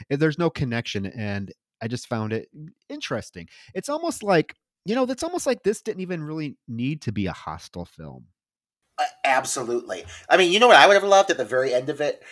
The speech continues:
Speaker 2: in the midst of all the chaos, if you could be Jordan Ladd showed up with a shot-,
Speaker 1: <laughs>
Speaker 2: showed up with a shotgun <laughs> and just saving the day in, in,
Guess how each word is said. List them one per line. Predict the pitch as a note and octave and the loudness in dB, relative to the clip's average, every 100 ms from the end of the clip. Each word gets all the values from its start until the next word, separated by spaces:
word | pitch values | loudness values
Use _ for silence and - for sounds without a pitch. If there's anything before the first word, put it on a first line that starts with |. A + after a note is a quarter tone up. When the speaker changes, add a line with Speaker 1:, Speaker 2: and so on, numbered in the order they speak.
| - - | -14 -8
Speaker 2:
in | D#3 | -6
the | D3 | -2
midst | D3+ - | -4 0
of | D3 | 4
all | C3+ | 4
the | C3 | 2
chaos, | - C#3+ C#3 D3+ | -4 2 2 2
if | C#3 | -4
you | D3 B2+ | -10 -12
could | B2+ | -10
be | C3 | -8
Jordan | B2 C#3 C#3+ D3+ | -2 0 2 4
Ladd | C#3+ C#3+ G#2 - | 6 6 6 2
showed | C3+ B2+ | 2 2
up | C3 | 2
with | - | 2
a | - | 6
shot-, | - F#3 - - E3+ D#3 B3 | 8 10 10 10 10 8 -2
Speaker 1:
<laughs> | - | 0
Speaker 2:
showed | - G#3 G#3 | 8 12 12
up | G#3 | 10
with | E3 | 6
a | |
shotgun | - F3+ E3+ - - - - | 6 8 8 8 8 8 6
<laughs> | - C4 | 2 4
and | A3+ | 4
just | - C4 - - - - - | 6 6 6 0 -4 -4 4
saving | A3+ G3+ G3+ F#3+ | 8 10 8 4
the | F3 | 2
day | D#3 E3 E3 C#3 - - - | 6 8 8 6 -2 -8 0
in, | F#3 F#3 | 0 2
in, | F3+ | 0